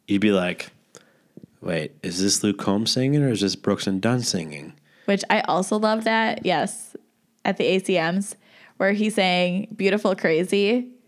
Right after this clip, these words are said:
Speaker 2: and he was, like, very just at the mic, calm, collected, comes on stage with Brooks and Dunn, has a red Solo cup in one hand,
Speaker 1: <laughs>
Speaker 2: probably f-, screws up the words a little bit. You see him laughing with kicks.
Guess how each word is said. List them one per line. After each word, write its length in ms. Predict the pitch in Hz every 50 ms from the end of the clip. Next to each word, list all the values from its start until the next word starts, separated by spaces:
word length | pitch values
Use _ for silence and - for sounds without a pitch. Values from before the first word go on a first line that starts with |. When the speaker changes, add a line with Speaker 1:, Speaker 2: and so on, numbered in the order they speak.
| _ _ _ _ -
Speaker 2:
and 160 | 202 196 202
he 80 | 202 208
was, 140 | 196 196 190
like, 240 | 190 170 180 185 -
very 260 | 175 170 165 185 202
just 220 | 202 - 196 - - - -
at 160 | - 170 175 -
the 60 | 208
mic, 420 | 190 185 180 185 196 190 - - _ _ _ _ _ _
calm, 280 | - - 190 180 180 190
collected, 540 | - 208 170 156 - - 196 175 196 226 - - - - - - - _ -
comes 220 | - 233 202 208 214
on 140 | 214 220
stage 300 | 220 220 196 190 196 196 220
with 120 | 220 214
Brooks 240 | 220 175 180 185 -
and 120 | 202 190
Dunn, 160 | 170 160 156 190
has 180 | 190 196 196
a 60 | 208
red 340 | 208 202 196 185 185 190 190
Solo 300 | - 220 202 208 208 214
cup 240 | 220 220 196 214 220
in 120 | 214 208
one 140 | 196 190 190
hand, 340 | 214 214 196 190 185 185 226
Speaker 1:
<laughs> 140 | 247 - -
Speaker 2:
probably 460 | 269 262 - 302 320 320 349 302 277 -
f-, 380 | - - - - - - -
screws 280 | - - - 269 269 269
up 100 | 311 269
the 100 | 247 254
words 300 | 226 214 214 220 220 226
a 20 | 247
little 160 | 214 196 196
bit. 200 | 190 202 190 -
You 160 | 233 220 226
see 140 | 220 226 214
him 80 | 208 202
laughing 280 | 202 190 196 214 226 202
with 200 | 202 202 202 -
kicks. 420 | - 233 196 208 - - - -